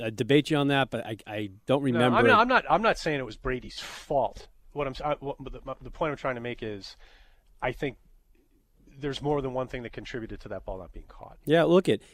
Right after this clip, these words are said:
Speaker 1: I mean, I, I, I have to rewatch it,
Speaker 2: Right.
Speaker 1: but
Speaker 2: And
Speaker 1: I will
Speaker 2: by the
Speaker 1: say
Speaker 2: way, that, that, that play with, um, Welker going way back, I can't remember
Speaker 1: That was
Speaker 2: the
Speaker 1: high.
Speaker 2: year.
Speaker 1: It was a high throw.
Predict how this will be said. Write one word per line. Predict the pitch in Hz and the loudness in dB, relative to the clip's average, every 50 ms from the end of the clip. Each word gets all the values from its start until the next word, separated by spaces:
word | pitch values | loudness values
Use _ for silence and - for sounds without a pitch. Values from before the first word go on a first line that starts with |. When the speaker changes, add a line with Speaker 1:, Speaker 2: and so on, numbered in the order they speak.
| - _ 135 | -10 _ -2
Speaker 1:
I | 139 139 | -2 2
mean, | 156 147 147 156 135 | 4 6 6 6 4
I, | 147 135 - | 2 0 2
I, | 156 156 - 151 | 2 2 4 4
I | 139 135 | 4 4
have | 123 139 180 170 - | 6 6 4 4 4
to | 165 143 | 2 2
rewatch | 139 139 139 117 107 104 110 117 139 - - | 2 4 4 4 2 2 0 0 -2 0 2
it, | 175 175 170 | 2 2 2
Speaker 2:
Right. | - - _ _ _ _ | 0 -4 _ _ _ _
Speaker 1:
but | - 143 | 2 4
Speaker 2:
And | 143 | 6
Speaker 1:
I | |
will | 147 147 | 8 10
Speaker 2:
by | 233 | 10
the | 254 | 10
Speaker 1:
say | - - | 8 8
Speaker 2:
way, | 208 | 6
that, | 156 156 151 - 156 165 175 - | 6 4 4 4 2 0 2 2
that, | 156 151 156 - - | 0 -2 0 0 -2
that | 156 151 - | -2 -2 -2
play | - - 175 170 165 | -4 -4 -4 -4 -2
with, | 160 156 147 - - | -4 -4 -6 -6 -4
um, | 156 143 139 131 127 123 117 - _ - - - - _ - - - 120 | -4 -4 -2 -4 -6 -8 -12 -16 _ -20 -20 -20 -20 _ -14 -12 -4 2
Welker | 143 180 233 - - - 104 98 92 - - - - - - - | 4 4 4 4 0 -8 -10 -12 -12 -14 -18 -20 -20 -20 -10 -6
going | 151 139 127 127 | -4 -4 -4 -2
way | 127 139 135 | -4 -4 -2
back, | 127 131 135 117 - | 0 2 2 0 0
I | - 123 | -4 -8
can't | - 139 123 | -10 -10 -6
remember | 127 123 | -2 2
Speaker 1:
That | 127 | 2
was | 127 113 | 2 4
Speaker 2:
the | 110 117 | 4 2
Speaker 1:
high. | 107 95 90 | 2 2 0
Speaker 2:
year. | 101 | -4
Speaker 1:
It | 117 139 | -8 -6
was | 143 143 | -4 0
a | 147 | 2
high | 135 139 127 | 2 2 0
throw. | - - 101 90 85 | 0 -4 -8 -10 -10